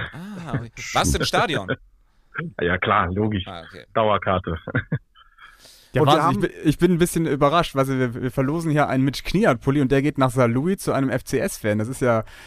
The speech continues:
Speaker 3: ist ja so vereinsübergreifend herrlich. Bleibt alles in der Magenta-Familie.
Speaker 2: Ja, genau so. Beziehungsweise er soll ja direkt wieder auf den Weg gehen.
Speaker 1: Ja, das ist eine, eine ganz tolle Idee. Erklär nochmal, was, was möchtest du mit dem Pulli machen?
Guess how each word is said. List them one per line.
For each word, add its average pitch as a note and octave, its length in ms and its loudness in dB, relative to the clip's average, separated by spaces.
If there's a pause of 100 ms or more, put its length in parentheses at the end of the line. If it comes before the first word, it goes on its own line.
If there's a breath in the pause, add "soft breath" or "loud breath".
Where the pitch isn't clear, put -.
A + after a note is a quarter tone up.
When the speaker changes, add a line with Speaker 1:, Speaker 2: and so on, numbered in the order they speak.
(120)
Speaker 3:
ist A#2 120 -10
ja B2 100 2
so A2+ 120 -2
vereinsübergreifend A2+ 840 -2
herrlich. A#2 460 -4
Bleibt A2+ 160 0
alles C#3+ 220 0
in D#3 80 2
der C#3+ 80 2
Magenta-Familie. G#2 840 -2 (320 soft breath)
Speaker 2:
Ja, A2 300 0
genau E3+ 280 2
so. D3 280 0
Beziehungsweise D#3 680 2
er A#2+ 300 2
soll C#3 180 0
ja F#3 160 0
direkt D3 400 -2
wieder F3+ 300 -2
auf E3+ 180 0
den D#3+ 180 -2
Weg E3+ 200 -2
gehen. F#2+ 320 -2 (200)
Speaker 1:
Ja, A#2 300 -2
das C#3 180 -6
ist F3+ 120 -8
eine, C#3+ 180 -6
eine C3+ 100 -4
ganz E3 240 -2
tolle F3+ 200 -2
Idee. F3 240 -4
Erklär - 340 -2
nochmal, C3+ 300 -2
was, D3 260 -4
was E3 160 -4
möchtest F#3 300 -6
du F3+ 40 -4
mit E3 140 -6
dem D#3+ 100 -4
Pulli D#3 240 -6
machen? G2+ 300 -6